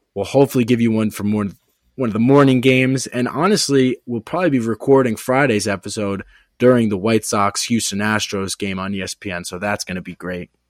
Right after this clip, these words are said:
So we're giving picks. I'm gonna give my first, my pick. I'm gonna go with one of the best games of the day. The Phillies taking on the Rangers. Aaron Nola versus Jacob deGrom.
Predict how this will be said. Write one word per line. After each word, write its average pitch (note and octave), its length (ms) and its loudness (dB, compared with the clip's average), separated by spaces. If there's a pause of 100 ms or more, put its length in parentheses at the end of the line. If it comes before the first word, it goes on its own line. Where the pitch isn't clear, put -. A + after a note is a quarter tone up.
(720)
So - 160 -6
we're G#2+ 80 -2
giving C#3 300 4
picks. - 460 0 (1600)
I'm D#3+ 200 4
gonna F#3 160 6
give B2+ 640 6 (800)
my B2 420 2
first, A#2 500 -4
my A#2+ 220 0
pick. - 580 -4 (520)
I'm C#3+ 160 -2
gonna F3+ 140 2
go C#3 200 8
with C#3 260 4
one A#2 220 -2
of B2 60 -2
the A#2 40 -4
best B2 280 2
games A#2 260 2
of A2+ 60 -2
the A2+ 80 -2
day. G2 440 -2 (320)
The G2+ 80 -8
Phillies C3 480 6
taking B2+ 300 -2
on A#2 160 0
the A2 80 -2
Rangers. G#2 640 -2
Aaron B2+ 340 2
Nola A2+ 300 4
versus G2+ 360 -4
Jacob G#2 380 -2
deGrom. F#2+ 540 -4